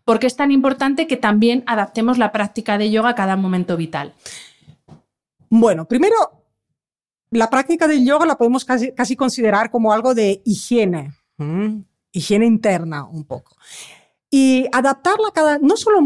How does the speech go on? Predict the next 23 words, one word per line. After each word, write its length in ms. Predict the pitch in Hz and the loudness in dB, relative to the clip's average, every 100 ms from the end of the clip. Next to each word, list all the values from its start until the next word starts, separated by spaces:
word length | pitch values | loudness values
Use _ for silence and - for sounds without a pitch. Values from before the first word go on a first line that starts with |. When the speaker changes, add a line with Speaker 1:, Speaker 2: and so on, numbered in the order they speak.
| 262 | 2
Speaker 2:
diría 460 | 226 254 233 262 269 | -2 -4 -2 2 2
yo, 120 | 262 | 2
momento 440 | 254 247 233 233 196 | 2 2 2 0 -4
vital, 400 | 202 294 262 - | -2 0 0 0
pero 400 | 220 220 - _ _ _ _ | 0 -2 -4 _ _ _ _
casi 340 | 359 415 - 415 - | -4 -2 0 0 0
adaptarla 540 | 226 220 254 277 302 | -2 -2 -2 -2 -2
cada 320 | - 202 175 | 0 -2 -2
día. 360 | 160 165 - - _ 196 165 - _ | -4 -6 -8 -14 _ -20 -20 -20 _
Porque 480 | 226 214 220 208 - - | 0 0 0 -4 -4 -6
cada 540 | 285 311 392 381 277 214 | -2 0 0 -2 -2 -2
día 340 | 240 311 381 208 | -2 0 0 -2
estamos 460 | 185 - 220 269 | -4 -2 -2 0
de 100 | 233 | -2
forma 380 | 202 202 240 285 | -2 -2 -2 -4
diferente, 460 | 185 170 180 180 - | -6 -4 -2 -4 -6
especialmente 560 | 147 165 180 175 185 190 | -8 -4 0 2 2 2
las 160 | 190 | 2
mujeres, 380 | 226 269 262 302 | 0 0 -2 -2
que 100 | 196 | -8
claro, 240 | 170 160 | -8 -8
tenemos 420 | 190 170 170 180 196 | -6 -6 -4 -4 -2
nuestro, 520 | 190 190 190 180 | -4 -2 -2 -2